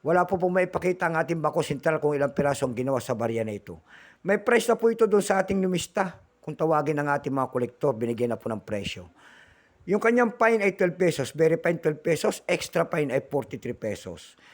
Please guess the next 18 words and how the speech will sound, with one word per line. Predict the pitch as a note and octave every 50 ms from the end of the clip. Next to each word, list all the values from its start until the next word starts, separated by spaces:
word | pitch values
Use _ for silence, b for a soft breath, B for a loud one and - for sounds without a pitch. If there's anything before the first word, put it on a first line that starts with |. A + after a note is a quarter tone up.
| b b b b b
Dako | - D#3 A3 A3+ A#3 A#3
tayo | - A3+ A3+
sa | G#3+ A3 G#3+ F3+
kanyang | G3 G3 G3 F#3+ F#3+ F3
presyo. | - - D3+ D3 - - D#3 D3+ C3 G#2+ E2 - - _ b b b b b b b b
Doon | D3 F#3 F#3+ -
sa | A#3 G#3 A3
ating | A3 A#3 G#3 G3 G3+
E | G#3+
B | G3 G3 F#3
dot | G3 F#3 F#3+ -
com, | - A#3+ A3+
nakikita | G3+ F#3+ D#3+ F3+ F#3+ F#3 - F#3+
ko | F#3+
tayo | F#3+ F#3+ F#3 F#3 F3+
nagbebenta | E3 D#3+ F3 E3+ D#3+ E3+ D#3+ - D#3+ D#3
doon | F#3 F#3 E3+
ng | D#3 D3+